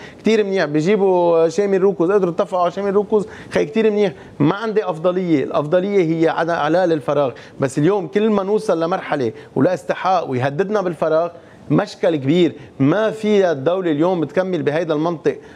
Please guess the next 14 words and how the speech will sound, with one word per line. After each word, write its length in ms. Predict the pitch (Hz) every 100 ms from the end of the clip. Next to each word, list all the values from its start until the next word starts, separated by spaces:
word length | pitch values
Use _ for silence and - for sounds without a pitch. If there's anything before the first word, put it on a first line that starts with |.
| - -
أو 180 | 180 220
بعمل 340 | 202 202 208
اللي 180 | 196 180
بع-، 160 | 175 185
اللي 120 | 175
عندي 420 | 170 190 180 190
إياه، 100 | 220 214 - -
أو 260 | 202 214 202 -
روحوا 220 | 196 185
دبروا 260 | 180 175 180
حالكم، 320 | - 180 165
خلينا 220 | 147 170
نوصل 320 | 165 156 151
للفراغ 380 | 143 131 147 170